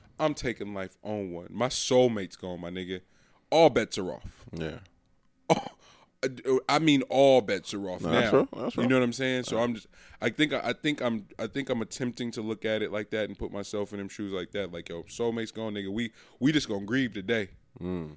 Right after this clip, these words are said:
Speaker 1: Uh, that's what, that's when Kariga and, and Fee were on last week. The favorite part of, especially interacting with Fee, was she was just like, "Yo, like, whatever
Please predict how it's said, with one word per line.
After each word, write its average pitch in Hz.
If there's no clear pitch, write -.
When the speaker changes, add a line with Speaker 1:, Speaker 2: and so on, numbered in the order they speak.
Speaker 1:
Uh, 110
that's 127
what, 120
that's 127
when 113
Kariga 117
and, 107
and 107
Fee 117
were 107
on 104
last 107
week. 98
The 104
favorite 107
part 110
of, 92
especially 113
interacting 98
with 92
Fee, 131
was 98
she 104
was 95
just 92
like, 90
"Yo, 92
like, 90
whatever 98